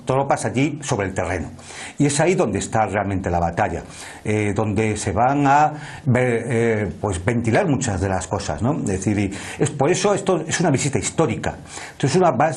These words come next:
visita que va más, una visita que va más allá de la cuestión diplomática o de realizar acuerdos comerciales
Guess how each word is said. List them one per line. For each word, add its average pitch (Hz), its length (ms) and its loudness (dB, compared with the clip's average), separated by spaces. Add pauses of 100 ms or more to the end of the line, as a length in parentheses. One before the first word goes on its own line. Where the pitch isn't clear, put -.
(140)
visita 170 300 2
que 135 60 2
va 139 160 4
más, 143 340 0
una 143 140 4
visita 131 260 2
que - 100 0
va 135 100 4
más 131 200 2
allá 127 640 0
de 120 160 4
la 117 140 2
cuestión 120 260 0
diplomática 117 1120 2
o 117 200 4
de 110 200 2
realizar 107 440 0
acuerdos 120 360 0
comerciales 117 760 0